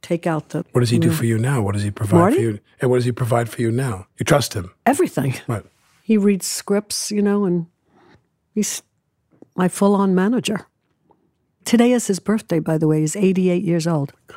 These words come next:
Speaker 2: Happy birthday, Marty Ehrlichman.
Speaker 1: Mm-hmm.
Speaker 2: I was watching these, um, you know, not just old Cavett shows where, um, famous actors would come on. Is it a spring roll? What is, is it meat?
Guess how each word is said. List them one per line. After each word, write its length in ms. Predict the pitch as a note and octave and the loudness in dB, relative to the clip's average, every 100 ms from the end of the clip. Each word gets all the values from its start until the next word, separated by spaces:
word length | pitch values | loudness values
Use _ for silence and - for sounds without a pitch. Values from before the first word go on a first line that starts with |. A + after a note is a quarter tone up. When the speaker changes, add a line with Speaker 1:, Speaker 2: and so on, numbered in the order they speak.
| - _ _ _ _ | -20 _ _ _ _
Speaker 2:
Happy 200 | - - - | -14 -14 -8
birthday, 280 | G2+ - F#2+ | -8 -4 -4
Marty 240 | G2 F#2+ | -2 -2
Ehrlichman. 480 | G2 A2 A2 F#3+ B3 | 0 0 0 0 0
Speaker 1:
Mm-hmm. 320 | F3 G3+ D#3 C3+ _ - - - - - - - | 2 0 0 -6 _ -20 -20 -20 -20 -20 -8 0
Speaker 2:
I 40 | B2+ | 2
was 200 | B2 A#2+ | 2 2
watching 540 | A#2+ C#3 - A2+ G2+ | 2 2 0 -4 -2
these, 480 | G2+ G2+ G2 - - | -2 -2 -2 -4 -4
um, 480 | G2+ F#2 F2+ F#2 F#2 _ _ _ - | -2 -2 -2 -4 -8 _ _ _ -6
you 100 | - | 0
know, 120 | E3+ E3+ | 2 4
not 180 | F#3+ | 2
just 220 | - B2+ - | 0 -2 2
old 340 | A#2 G#2+ - | 2 0 -2
Cavett 420 | - A#2+ G#2+ F#2+ | 0 0 0 -4
shows 560 | - A2+ G2 F2 E2+ - | -4 -2 -2 -2 -4 -4
where, 360 | F#2 F2+ F2 - - - - - _ _ - | -4 -2 -4 -8 -20 -20 -20 -20 _ _ -8
um, 440 | G#2 G2+ G#2+ - - - - - - | -4 -4 -6 -10 -16 -20 -20 -20 -14
famous 480 | - - A#2 G#2 - | -4 2 2 2 0
actors 340 | F#2 F#2 A2+ - | -2 -4 -6 -6
would 140 | F#2+ | -6
come 180 | - F#2 | -4 -4
on. 120 | F#2 | -2
Is 140 | G2 G#2 | 0 0
it 80 | |
a 40 | F#2+ | 0
spring 360 | - B2 A#2+ | -2 0 0
roll? 260 | C#3 D3 E3+ _ _ _ _ _ _ | 0 -2 -4 _ _ _ _ _ _
What 100 | A#2 | -12
is, 60 | G2+ | -6
is 120 | A2 | -2
it 80 | G2+ | 0
meat? 420 | F#2+ B2 F3+ - | 2 2 2 -4